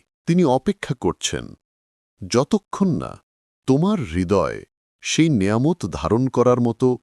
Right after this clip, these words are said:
পরিপূর্ণ পরিণতি অর্জন করছে। যতক্ষণ না তোমার ভরসা আরও দৃঢ় হচ্ছে, তোমার নিয়ত আরও পবিত্র হচ্ছে, তোমার ধৈর্য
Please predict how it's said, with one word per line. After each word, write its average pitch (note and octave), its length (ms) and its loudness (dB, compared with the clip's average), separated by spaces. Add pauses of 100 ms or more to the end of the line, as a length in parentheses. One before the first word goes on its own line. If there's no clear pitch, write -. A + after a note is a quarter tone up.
(280)
পরিপূর্ণ F#3 640 4 (100)
পরিণতি C3+ 500 2
অর্জন F#2 440 2
করছে। - 420 -8 (840)
যতক্ষণ E3 600 0
না A#2 220 0 (420)
তোমার B2 280 2
ভরসা G#2+ 600 -2
আরও A#2 160 2
দৃঢ় A2+ 360 0
হচ্ছে, C#2 540 -8 (640)
তোমার D#3+ 300 2
নিয়ত D3 480 2 (300)
আরও D3 180 2
পবিত্র D#3 540 0
হচ্ছে, C#2 420 -8 (680)
তোমার G#2+ 300 4
ধৈর্য F#2+ 460 -2